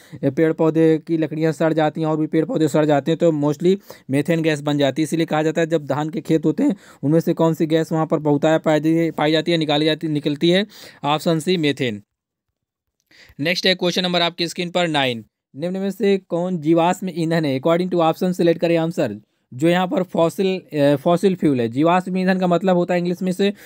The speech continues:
फॉसिल फ्यूल कहा जाता है। इसका जो राइट आंसर है according to option, ऑप्शन सी है प्राकृतिक गैस, जिसे नेचुरल गैस कहा जाता है, ठीक है,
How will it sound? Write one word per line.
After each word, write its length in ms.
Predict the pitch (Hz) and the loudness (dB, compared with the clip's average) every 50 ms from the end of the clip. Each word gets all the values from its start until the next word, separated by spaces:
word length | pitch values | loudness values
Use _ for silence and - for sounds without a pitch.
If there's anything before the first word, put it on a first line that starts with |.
| - - - _ - | -20 -20 -20 _ -2
फॉसिल 380 | - 185 185 180 214 196 196 | 0 2 2 2 2 0 2
फ्यूल 200 | - 202 180 170 | 4 4 2 4
कहा 220 | 160 165 156 147 135 | 2 0 0 0 0
जाता 240 | 127 117 - 123 | 0 -2 -2 -2
है। 140 | 117 117 110 _ _ _ _ _ - | -4 -4 -6 _ _ _ _ _ -10
इसका 260 | 156 165 - - 214 | -10 -10 -4 -2 0
जो 120 | 202 202 196 | 2 2 4
राइट 240 | 185 185 190 185 190 | 4 2 2 2 0
आंसर 320 | 185 185 180 196 196 190 | 0 0 0 0 0 0
है 100 | 185 165 | 0 0
according 320 | - 165 175 185 190 175 | 0 0 0 0 -2 -2
to 200 | 175 170 165 170 | 0 2 2 2
option, 240 | 165 - 202 190 185 | 0 0 -2 0 2
ऑप्शन 360 | 170 160 160 - - 185 180 | 2 2 2 2 2 0 0
सी 200 | 170 - 190 185 | 0 2 2 2
है 100 | 185 190 | 4 2
प्राकृतिक 520 | 180 - - 160 156 147 - - 180 165 156 | 0 0 0 0 0 0 0 0 0 0 2
गैस, 180 | 175 180 180 | 2 2 2
जिसे 280 | 165 160 165 - 190 170 | 0 -2 -4 -2 0 0
नेचुरल 380 | 160 156 151 - 165 170 170 151 | 0 0 0 0 0 0 0 2
गैस 240 | 151 147 139 135 | 2 0 0 0
कहा 220 | - - 127 120 127 | -2 -4 -4 -2 -2
जाता 240 | 123 120 117 127 127 | -2 -4 -2 -2 -2
है, 100 | 127 127 | -2 -2
ठीक 180 | 185 202 196 | -4 -4 -2
है, 160 | 143 113 101 | -4 -4 -4